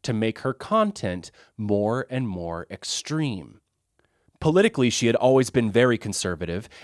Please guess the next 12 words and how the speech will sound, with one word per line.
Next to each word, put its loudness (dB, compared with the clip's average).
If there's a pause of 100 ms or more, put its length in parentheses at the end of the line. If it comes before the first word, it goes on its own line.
and 0
now 2
she -2
would 2
begin 0
mobilizing 2
her -4
massive -6
audience -2
to -6
her -8
cause. -6